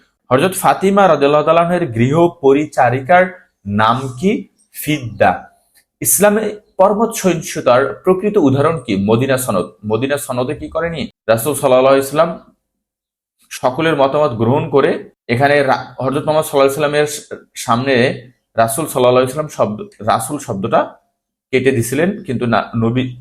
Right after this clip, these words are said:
নিজেই যখন কুরাইশ বংশের মানুষ এই আবদারটা করেছিল। তাই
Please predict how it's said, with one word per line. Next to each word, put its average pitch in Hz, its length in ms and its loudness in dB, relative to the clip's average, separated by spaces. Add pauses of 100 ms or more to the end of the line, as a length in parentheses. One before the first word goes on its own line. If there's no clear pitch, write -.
নিজেই 113 460 0
যখন 123 280 -2
কুরাইশ 117 420 0
বংশের 110 420 -4
মানুষ 117 360 -4
এই - 340 -8
আবদারটা - 460 -2
করেছিল। 101 460 -4 (680)
তাই 127 340 2